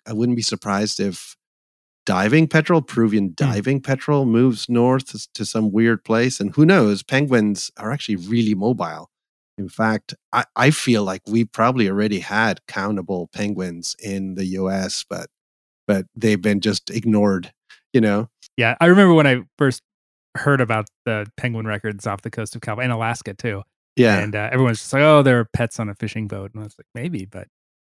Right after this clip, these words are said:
Speaker 1: Maybe
Speaker 2: mm,
Speaker 1: not.
Speaker 2: maybe not." <laughs>
Speaker 1: Maybe not.
Speaker 2: Yeah.
Speaker 1: 'Cause they're, they're actually highly migratory. Um, so
Speaker 2: So
Speaker 1: it's not
Speaker 2: what, what sort of
Speaker 1: impossible.
Speaker 2: keeps them, what sort of keeps them from shoot-, uh, like the, I know that the horse latitudes kind of between the, in the tropics are,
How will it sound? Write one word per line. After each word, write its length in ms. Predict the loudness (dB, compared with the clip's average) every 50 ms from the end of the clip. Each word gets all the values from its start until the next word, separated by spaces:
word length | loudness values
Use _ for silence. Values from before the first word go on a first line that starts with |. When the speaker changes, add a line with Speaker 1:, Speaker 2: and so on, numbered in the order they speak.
| _ _ _ _
Speaker 1:
Maybe 280 | -8 -8 -6 -4 -4
Speaker 2:
mm, 40 | -2
Speaker 1:
not. 280 | 0 2 2 2 2 0
Speaker 2:
maybe 180 | -4 -6 -4 -4
not." 280 | -4 -4 -6 -6 -2 0 0 0 4 4
<laughs> 160 | 2 2 4
Speaker 1:
Maybe 380 | 0 0 0 2 2 4 4 4
not. 340 | 4 2 2 2 -2 -4 -8 _ _ _ _ _ _ -10
Speaker 2:
Yeah. 180 | -10 -10 -8 -4
Speaker 1:
'Cause 120 | -4 -2 0
they're, 160 | 2 0 0 0
they're 180 | 0 2 2
actually 380 | 2 2 0 2 2 2 2 2
highly 300 | 0 -2 0 2 2 2
migratory. 720 | 2 2 2 2 0 0 0 0 0 0 0 -2 -4 -8 _ _ _ -16 -12
Um, 320 | -10 -8 -8 -8 -10 -12 -14 -16
so 500 | -14 -12 -10 -8 -8 -8 -8 -10 -12 _ _ _ _ -2
Speaker 2:
So 100 | 2 2
Speaker 1:
it's 100 | 2 2
not 280 | 4 2 2 2 0 _ _ _ _ _ -10
Speaker 2:
what, 80 | -2 0
what 60 | 0 2
sort 80 | 2 2
of 60 | 0
Speaker 1:
impossible. 120 | 0 -2 -2
Speaker 2:
keeps 200 | -4 -4 -2 -4
them, 240 | -4 -4 -4 -2
what 100 | -4 -4
sort 140 | -2 -2 -2
of 60 | -2 -2
keeps 180 | -4 -6 -4
them 180 | -2 -2 -2 -2 0
from 540 | 0 0 0 2 0 0 -2 -2 -4 -6 -8 _ _ _ _ _ _ _ _
shoot-, 240 | -12 -2 -2 0 0
uh, 80 | 0 0
like 280 | 0 2 0 0 0 2
the, 180 | 2 2 2
I 80 | 4 4
know 140 | 4 6 4
that 100 | 4 4
the 120 | 4 2
horse 300 | 4 4 2 2 2 0
latitudes 560 | -2 -2 -2 -2 -4 -6 -6 -6 -6 -6 -10 -8
kind 180 | -6 -4 -4
of 80 | -4 -4
between 420 | -6 -10 -8 -8 -6 -4 -4 -4
the, 240 | -4 -6 -6 -8 -8 -8
in 120 | -10 -10
the 40 | -8
tropics 560 | -4 -2 -2 -2 -2 -4 -8 -10 -12 -8 -6
are, 280 | -4 -4 -4 -6 -10